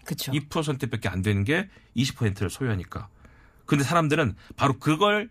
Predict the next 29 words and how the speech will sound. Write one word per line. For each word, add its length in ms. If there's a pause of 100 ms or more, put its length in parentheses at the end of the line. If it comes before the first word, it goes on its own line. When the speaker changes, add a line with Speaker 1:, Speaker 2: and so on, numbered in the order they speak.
Speaker 2:
그만큼 540
심각하게 480
생각한다는 400
겁니다. 320
Speaker 1:
음. 480
Speaker 2:
이 160
퍼센트밖에 480
안 160
되는 220
게 300 (280)
이십 320
프로를 220
소모하기 340
때문에 480 (220)
내가 240
그 80
정도 240
일을 180
해야 200
해.라고 1000
뇌가 400
그만큼 360
일을 360 (680)
많이 280
하려고 580 (100)
Speaker 1:
음. 360
Speaker 2:
노력하고 400
있다는 240
겁니다. 360